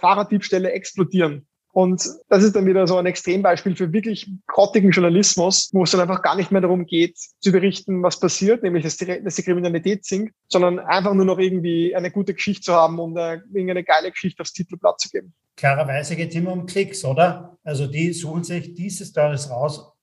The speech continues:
Speaker 2: wenn's um Klicks geht, oder?
Speaker 1: Genau, genau. Also die, die verdienen halt ihr Geld mit Werbung, mit Klicks und funktionieren nicht so viel anders als soziale Medien, meiner Meinung nach. Weil auch soziale Medien versuchen, uns zu unterhalten und, und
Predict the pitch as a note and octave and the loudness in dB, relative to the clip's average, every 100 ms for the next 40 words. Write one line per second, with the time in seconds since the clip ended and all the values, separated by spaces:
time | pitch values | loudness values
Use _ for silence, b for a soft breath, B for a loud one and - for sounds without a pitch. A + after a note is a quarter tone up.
0 | - C#3 C3+ E3 G3+ G#3+ - - A#2 A#2+ | -8 -6 -6 -8 -6 -8 -8 -8 -8 -2
1 | C#3+ G#3 - _ - A3+ G#3 D#3+ D3 G3 | 0 0 -2 _ 0 4 4 4 0 0
2 | F#3+ D3 - E3+ F#3 F#3 F#3 F3+ G3 F#3+ | 2 2 0 0 2 4 4 2 0 -2
3 | F3+ G3+ G3+ G3 F#3+ E3+ E3 F3+ F3+ D#3+ | -2 0 0 0 2 0 0 -4 0 2
4 | F#3 A3+ A3+ F#3+ F#3 A3 A3 - - D4 | 2 2 0 -6 -8 -12 -12 -16 -16 -4
5 | G#3 F3+ F3+ F3 F3 F3+ - - F#3+ F3 | 2 2 0 -4 -8 -10 -14 2 4 6
6 | G3 F#3+ G3+ G#3 G3 G3+ - - F#3+ F#3+ | 6 6 4 4 0 0 -4 0 2 2
7 | G3+ D#3 F3 G3 E3+ F3+ - E3+ F3 E3 | 2 2 2 0 2 0 0 -2 0 0
8 | F3 E3+ F#3 E3 D3 D3 D3 D3 C#3+ C#3+ | -2 -4 -4 -4 -6 -6 -6 -6 -6 -2
9 | E3+ D#3+ E3+ F3+ E3+ F3 E3+ F#3+ F#3 E3+ | 0 0 -2 -2 -2 -2 -4 -2 -4 -6
10 | E3 F#3 F3+ F3+ E3 - E3+ E3+ D3+ D#3+ | -4 -2 -2 -4 -4 -6 -2 0 2 0
11 | E3+ G3 G3 F#3 F3 F3 G3 F3+ - - | 0 -4 -4 -6 -8 -12 -12 -12 -8 -8
12 | - | -8